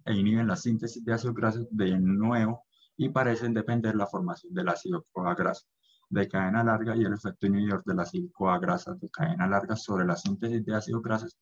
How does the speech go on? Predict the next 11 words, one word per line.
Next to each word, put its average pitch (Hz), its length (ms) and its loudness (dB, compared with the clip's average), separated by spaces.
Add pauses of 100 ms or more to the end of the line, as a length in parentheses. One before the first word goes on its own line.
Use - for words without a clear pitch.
(340)
puede 113 160 2
ser 113 140 0
el 113 80 0
resultado 101 400 -2
de 107 80 2
una 107 140 4
regulación 92 580 0
de 104 80 -2
las 98 80 -6
enzimas 98 400 -4
lipogénicas 117 880 0